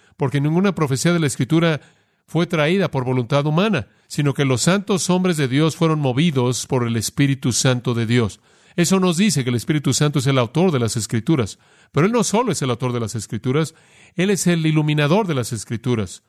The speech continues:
el iluminador de las Escrituras. Primera de Juan dos, véala por un momento. Primera de Juan dos, le voy a dar un par de pasajes que ver. Primera de Juan, capítulo dos y versículo veinte. "Mas vosotros tenéis la unción del Santo".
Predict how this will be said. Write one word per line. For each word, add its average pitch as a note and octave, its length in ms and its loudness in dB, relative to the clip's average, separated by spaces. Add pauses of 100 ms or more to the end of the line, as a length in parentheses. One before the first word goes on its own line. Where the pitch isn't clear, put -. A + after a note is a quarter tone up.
(320)
el C#3 120 -4
iluminador C#3+ 540 0
de D3+ 80 0
las A#2+ 180 -2
Escrituras. A2+ 600 -4 (420)
Primera G3 260 2
de D#3+ 80 2
Juan C3+ 240 -2
dos, C3 300 -2
véala C#3+ 320 -2
por A2+ 140 -6
un A#2+ 80 -2
momento. A2+ 500 -4 (220)
Primera D3 260 0
de C3+ 60 2
Juan B2+ 200 0
dos, C#3+ 200 0
le C#3 40 -2
voy B2 140 0
a C3 40 2
dar B2+ 80 0
un A#2 100 -4
par B2+ 120 0
de A#2+ 100 -2
pasajes A#2 520 -2
que A2+ 120 -4
ver. A2 280 -2 (240)
Primera B2 240 0
de A#2+ 80 2
Juan, B2+ 220 -2
capítulo A2+ 440 -4
dos C3+ 560 -4 (360)
y B2+ 80 -4
versículo B2+ 920 -4
veinte. C3+ 540 -2 (240)
"Mas C#3+ 160 -2
vosotros E3+ 600 -2
tenéis C#3 360 0
la C3+ 120 0
unción C3 500 0
del B2 180 -2
Santo". G#2+ 580 -2